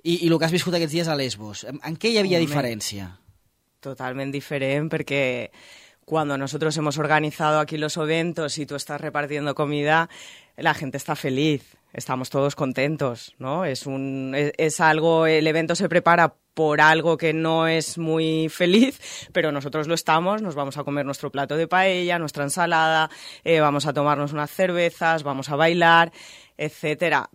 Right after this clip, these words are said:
Speaker 2: Pero ellos no, Pepo, es, es, es muy triste verles llegar. Además, ten en cuenta que he llegado las dos semanas con más frío y más lluvia. Eh, verlos llegar, ellos tenían que desplazarse tres kilómetros ca-, eh, caminando desde el campo de refugiados de Moria,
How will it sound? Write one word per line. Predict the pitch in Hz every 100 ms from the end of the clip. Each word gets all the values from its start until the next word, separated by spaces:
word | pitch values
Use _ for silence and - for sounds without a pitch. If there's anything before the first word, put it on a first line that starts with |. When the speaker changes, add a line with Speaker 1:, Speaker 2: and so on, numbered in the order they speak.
| _ -
Speaker 2:
Pero | 180 165 156 151 139 131 131
ellos | 127 139 135
no, | 131 143 143
Pepo, | 113 139 135 123
es, | 110 - 120
es, | 117 110 - - - - - -
es | - 120
muy | 131 135
triste | 127 113 - 165 127 110
verles | 123 123 123 117
llegar. | 110 107 123 135 _ _ _ - _
Además, | 131 120 120 127 -
ten | 139
en | 135
cuenta | 135 139 139
que | 131
he |
llegado | 135 135 135 135
las | 127 113
dos | 139 -
semanas | 147 143 139 143 151
con | 147
más | 131 131
frío | - 139 143
y |
más | 151 113
lluvia. | 135 147 139 117 - - - - - -
Eh, | 147 131 127 104
verlos | 131 139 139 147 151
llegar, | 139 139 156
ellos | 156 151
tenían | 147 147 143
que |
desplazarse | 147 - 147 156 147 - 131
tres | 139 -
kilómetros | 147 147 151 160 -
ca-, | 147 -
eh, | 131 131
caminando | 131 127 127 131 139 160 190
desde | 165 139 135
el | 123
campo | 127 127 143
de |
refugiados | 143 - - 147 139 151
de | 143
Moria, | 135 139 120